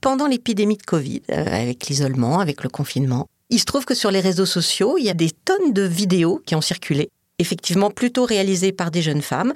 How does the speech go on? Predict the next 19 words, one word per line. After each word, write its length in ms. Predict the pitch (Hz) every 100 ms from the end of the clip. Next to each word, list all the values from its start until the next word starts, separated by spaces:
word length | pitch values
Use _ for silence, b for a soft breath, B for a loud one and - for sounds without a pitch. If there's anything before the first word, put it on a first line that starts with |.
| _
présentant 480 | - 240 208 202 269
ce 80 |
qu'on 180 | - 202
a 60 | 180
appelé 220 | 175 247
des 100 | 165
tics 240 | - 330
fonctionnels, 580 | - 247 - 202 226 370
alors 200 | 247 180
qu'ils 140 | - -
sont 160 | 175
très 240 | 175 - 311
différents 500 | 269 - 233 220 208
des 180 | 160 147
vrais 240 | 151 202
tics, 340 | 196 - 403 -
parce 140 | 180
qu'ils 140 | - 190
apparaissent, 460 | 190 175 151 -